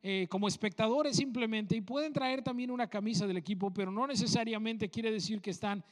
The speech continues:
haciendo la labor de jugar, aunque tengan un uniforme. Incluso es peor que esto, algunas personas que tienen el uniforme,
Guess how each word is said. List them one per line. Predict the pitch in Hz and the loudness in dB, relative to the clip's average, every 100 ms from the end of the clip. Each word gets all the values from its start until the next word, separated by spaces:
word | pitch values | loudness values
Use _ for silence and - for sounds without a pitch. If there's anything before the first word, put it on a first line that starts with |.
| - - | -8 0
haciendo | 175 - 277 277 208 170 165 - | 2 4 2 2 0 -2 -4 -8
la | 180 180 | 0 2
labor | 175 202 214 | 4 2 2
de | |
jugar, | 196 185 175 196 180 | 0 0 2 4 4
aunque | 170 165 160 | 2 0 0
tengan | 214 208 185 | 0 0 -2
un | 196 | 0
uniforme. | 180 180 208 214 190 117 - - - - | 0 0 2 0 0 -6 -14 -20 -20 -6
Incluso | 180 180 247 254 240 233 | -4 0 0 2 2 2
es | 233 220 233 180 - _ _ | 2 0 2 0 -4 _ _
peor | - 214 294 311 | 0 4 2 2
que | 254 208 | 0 4
esto, | 226 - 190 190 | 4 2 0 2
algunas | 180 202 247 - | 2 0 -2 -2
personas | 208 196 233 233 175 | -4 -2 -2 0 0
que | 185 | 0
tienen | 240 262 240 | -2 -2 -2
el | 202 | -2
uniforme, | 190 180 208 240 196 175 247 | 0 -2 -2 -2 0 -2 -4